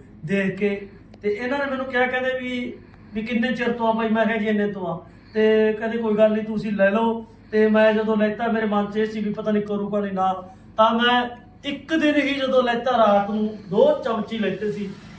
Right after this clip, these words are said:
ਦਹੀਂ ਦੇ ਵਿੱਚ, ਤਾਂ ਮੇਰੀ ਸਾਰੀ ਬੇਚੈਨੀ ਖਤਮ ਹੋ ਗਈ, ਮੈਂ ਆਰਾਮ ਨਾਲ ਸੌ ਗਿਆ। ਤੇ ਜਦੋਂ ਸਵੇਰੇ ਉੱਠਿਆ ਮੇਰੇ 'ਚ ਇੱਕ ਨਵੀਂ ਊਰਜਾ ਜੀ ਲੱਗੀ ਮੈਨੂੰ, ਜਿਵੇਂ ਕਿ ਮੈਂ ਅੱਜ ਹੀ ਕਿਸੇ ਜੇਲ੍ਹ 'ਚੋਂ ਨਿਕਲਿਆ ਹੋਇਆ। ਤੇ ਉਹਦੇ ਕਰਕੇ ਨਾ, ਤੇ ਮੈਂ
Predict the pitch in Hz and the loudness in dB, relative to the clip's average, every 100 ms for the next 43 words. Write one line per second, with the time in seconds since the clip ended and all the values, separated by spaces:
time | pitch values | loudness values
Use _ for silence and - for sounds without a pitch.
0 | - 202 202 202 185 165 - - - 214 | 0 4 4 4 2 -2 -6 -10 -2 2
1 | 233 254 254 233 240 269 240 233 226 220 | 4 4 0 2 2 2 2 2 2 0
2 | 220 208 208 214 220 220 220 208 214 214 | 0 0 -2 -4 -2 0 2 2 2 2
3 | 208 202 170 185 185 - - - - - | 0 -4 -8 -12 -14 -16 -20 -20 -20 -4
4 | 220 220 240 226 226 262 262 262 233 233 | 0 2 2 2 4 6 4 0 0 2
5 | 233 240 233 240 240 - - 185 208 233 | 2 0 -4 -2 -4 -8 -14 -2 2 2
6 | 269 269 226 233 233 233 214 175 208 208 | 2 0 2 2 2 0 -2 -2 0 0
7 | 208 - - - - - 170 214 233 233 | 0 -4 -14 -20 -20 -4 2 4 4 4
8 | 226 226 220 - - 214 233 240 - 269 | 4 2 -4 -14 -6 0 2 2 -2 -2
9 | 269 - - - 220 240 233 226 - 160 | -2 -4 -12 -12 -4 2 4 2 -2 -4
10 | 190 254 277 285 226 226 220 196 180 165 | 2 2 2 -2 -2 0 2 2 0 -6
11 | - - - - 214 220 226 226 240 269 | -10 -18 -20 0 4 6 6 4 4 4
12 | 247 226 254 262 254 269 - - - - | 4 2 2 4 4 2 -8 -14 -16 -12
13 | - 220 208 220 247 254 - | -8 -4 0 4 6 4 0